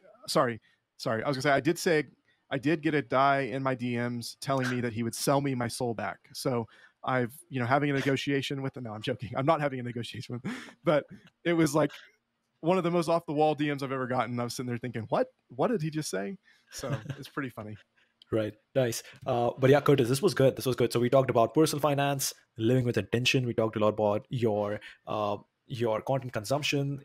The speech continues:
Speaker 2: We talked about podcasting. We talked about, uh, what was the last thing we talked about? Cryptocurrency. Yeah. So it was,
Speaker 1: Yeah.
Speaker 2: it was a pretty cool conversation. A lot of things. This was good. Thank you so much for coming on.
Speaker 1: Yeah, for sure. It was a lot of fun to talk through these things with you. And, um,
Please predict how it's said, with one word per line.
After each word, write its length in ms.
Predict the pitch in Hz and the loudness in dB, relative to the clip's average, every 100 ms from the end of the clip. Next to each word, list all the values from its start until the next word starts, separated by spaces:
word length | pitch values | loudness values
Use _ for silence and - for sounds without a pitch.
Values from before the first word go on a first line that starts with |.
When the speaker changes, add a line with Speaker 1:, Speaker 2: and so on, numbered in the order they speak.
| 120 | -8
Speaker 2:
We 100 | 113 | -6
talked 220 | 110 107 | -6 -6
about 240 | 104 101 | -6 -4
podcasting. 580 | 143 143 143 139 - 127 | 0 0 2 0 0 -4
We 80 | 117 | -4
talked 280 | 104 107 107 | -4 -4 -4
about, 380 | 104 104 101 - - _ _ | -4 -2 -2 -4 -16 _ _
uh, 260 | - 107 101 | -12 -8 -6
what 120 | 147 | -4
was 100 | 175 | -4
the 60 | 170 | -4
last 120 | 196 | -6
thing 60 | |
we 40 | 147 | -4
talked 220 | 104 98 | -2 0
about? 220 | 143 175 | 0 2
Cryptocurrency. 240 | 104 98 110 | 0 -4 -4
Yeah. 140 | 160 - - | -4 -8 -14
So 160 | - 143 | -8 -6
it 100 | - | -4
was, 120 | 165 | -6
Speaker 1:
Yeah. 60 | 151 | -6
Speaker 2:
it 40 | |
was 120 | 131 | -6
a 60 | 170 | -6
pretty 280 | - 185 180 | -2 0 0
cool 180 | - 175 | 2 2
conversation. 540 | 165 151 143 156 175 | 2 0 2 2 0
A 60 | 113 | -2
lot 80 | 131 | -2
of 100 | 139 | -2
things. 300 | 151 107 - _ | -6 -8 -10 _
This 120 | 139 | -6
was 100 | 143 | -4
good. 240 | 127 147 107 | -2 -2 -2
Thank 160 | 127 | -4
you 60 | 151 | -2
so 160 | - 151 | -2 -2
much 120 | 139 | -2
for 80 | 117 | -4
coming 240 | 101 98 | -6 -8
on. 220 | 95 - - _ _ _ _ _ - | -12 -14 -20 _ _ _ _ _ 0
Speaker 1:
Yeah, 140 | 170 | 0
for 160 | 135 143 | 0 -6
sure. 240 | - 135 | -2 -2
It 40 | |
was 120 | 127 117 | -2 -2
a 40 | |
lot 180 | 120 127 | -2 -2
of 140 | 123 | -2
fun 320 | - 127 127 | -6 -8 -8
to 200 | 120 123 117 | -10 -10 -8
talk 280 | - 107 | -8 -6
through 100 | 135 | -6
these 180 | 120 120 | -6 -6
things 200 | 123 113 | -8 -8
with 160 | 123 - | -8 -6
you. 200 | 131 139 | -6 -6
And, 320 | 120 110 104 | -8 -8 -6
um, 280 | 113 107 104 | -6 -6 -10